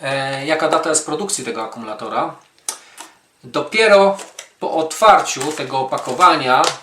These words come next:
po wyjęciu tego akumulatora, tutaj jest data produkcji na nim napisana. I powiem Wam, że no,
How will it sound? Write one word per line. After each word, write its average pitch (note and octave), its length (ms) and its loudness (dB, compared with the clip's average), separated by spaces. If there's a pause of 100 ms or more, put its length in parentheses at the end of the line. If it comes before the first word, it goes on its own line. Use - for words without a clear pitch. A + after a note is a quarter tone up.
(120)
po C#3 60 -4
wyjęciu D3 520 0
tego C3 220 -4
akumulatora, B2 1000 0 (120)
tutaj F#3 520 0 (100)
jest D3 220 -6
data D3+ 220 0
produkcji C#3 500 -8
na C3 120 -6
nim C3+ 140 -10
napisana. A#2+ 600 -6 (840)
I - 20 -20
powiem E3+ 300 -2
Wam, F3 180 4
że D#3+ 420 0 (160)
no, F3+ 340 0